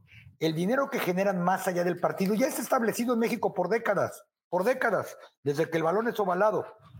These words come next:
La N F L está muy interesada en ir a abrir otros mercados. Por eso sería la preocupación de que cuando el Azteca les diga, "Ya estamos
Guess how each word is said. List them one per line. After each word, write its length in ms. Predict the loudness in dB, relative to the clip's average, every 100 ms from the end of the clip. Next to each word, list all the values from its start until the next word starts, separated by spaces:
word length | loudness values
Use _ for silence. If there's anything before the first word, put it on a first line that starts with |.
| -8
La 260 | -2 0 2
N 300 | 2 2 0
F 280 | 0 0
L 300 | 2 2 0 0
está 360 | -4 0 0
muy 320 | 2 2 0
interesada 840 | 0 0 0 0 0 0 2 2 0 -10 _ _
en 220 | -2 0 2
ir 240 | 0 -2
a 120 | 0 0
abrir 440 | 2 0 -2 -4 0
otros 540 | 0 2 0 -2 -2
mercados. 720 | -2 -2 -2 0 0 0 -8 -20 -20 _ -4
Por 200 | 0 2
eso 180 | 0
sería 260 | -2 0 0
la 140 | 0
preocupación 600 | 0 -2 -4 -4 -2 0 0
de 100 | 0
que 100 | 0
cuando 220 | 0 0
el 80 | -2
Azteca 320 | -2 -2 0
les 160 | 0
diga, 180 | 0 0
"Ya 120 | 0
estamos 480 | 0 0 0 -2 -4